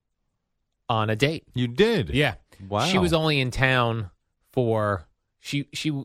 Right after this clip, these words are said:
Speaker 1: she worked those, uh, places, like, when you'd go to a stadium and try to get people to sign up for, like, a Visa
Speaker 2: Oh,
Speaker 1: card.
Speaker 2: like marketing.
Speaker 1: Yeah.
Speaker 2: Yeah.
Speaker 1: So she was coming down for,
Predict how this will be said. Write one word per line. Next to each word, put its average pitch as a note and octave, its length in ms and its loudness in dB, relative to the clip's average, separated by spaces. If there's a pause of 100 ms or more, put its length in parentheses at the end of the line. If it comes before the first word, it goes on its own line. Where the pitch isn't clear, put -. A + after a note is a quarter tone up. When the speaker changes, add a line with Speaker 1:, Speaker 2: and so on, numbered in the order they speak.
(120)
Speaker 1:
she D3 220 -6
worked C3+ 480 -2
those, A#2+ 340 0
uh, A2 100 2
places, A#2 520 -2
like, A2 200 -2
when G#2+ 220 -4
you'd G#2+ 180 -6
go A#2 160 2
to G#2+ 140 0
a G2+ 40 -2
stadium A2+ 580 -2
and G2 80 -6
try A2 160 2
to G#2 40 0
get G2 160 -2
people G#2 240 -4
to F#2+ 100 -6
sign G#2 300 -2
up G2+ 120 -6
for, G#2+ 100 -2
like, G2 180 -4
a F#2+ 40 -4
Visa G#2 320 -4
Speaker 2:
Oh, - 20 -4
Speaker 1:
card. C#3 240 4
Speaker 2:
like A2+ 80 2
marketing. F#2 420 0 (260)
Speaker 1:
Yeah. B2 280 0
Speaker 2:
Yeah. D#2+ 160 -4 (180)
Speaker 1:
So - 160 -4
she B2+ 180 -4
was A2 280 -4
coming A#2+ 300 2
down A2 320 2
for, G2 480 0